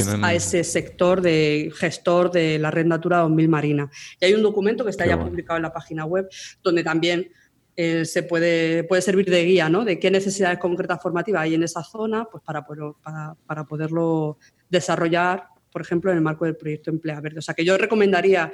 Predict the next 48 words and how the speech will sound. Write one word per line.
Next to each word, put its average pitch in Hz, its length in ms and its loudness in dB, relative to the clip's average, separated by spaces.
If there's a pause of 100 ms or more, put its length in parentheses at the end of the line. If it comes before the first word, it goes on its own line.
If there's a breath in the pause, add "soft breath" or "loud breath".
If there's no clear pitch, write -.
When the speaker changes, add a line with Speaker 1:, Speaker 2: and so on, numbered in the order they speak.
Speaker 1:
Qué 107 100 0
guapo. 90 280 0
Speaker 2:
a 175 60 0
gente 196 220 -2
que 214 80 4
ya 208 80 6
esté 202 180 -2
trabajando 190 640 2
en 180 80 2
el 175 140 2
medio 180 580 2
marino, 208 640 2 (440 loud breath)
pues 180 160 -6
que 170 100 -6
se 165 300 -2
le 165 120 0
eche 170 120 -8
un 180 80 -2
vistazo 185 400 -2
a 165 40 -2
esa 160 140 -10
estrategia 175 360 -6
de 180 80 -2
capacitación 185 680 -2
y 202 40 -2
que 175 140 0
miren 160 380 -4
a 160 80 -6
ver 165 180 -4
qué 175 80 -2
necesidades 180 400 -4
formativas 180 480 -2
se 175 60 -6
han 160 400 2
detectado 175 560 -2
en 180 80 2
el 160 60 2
marco 156 200 -2
de 160 40 -4
esa 160 120 -12
estrategia 254 720 -4
y, 175 80 -4
bueno, 156 240 -8
pues - 140 -16
sí, 151 320 -14
que 156 80 -10
se 160 120 -6
animen 156 380 0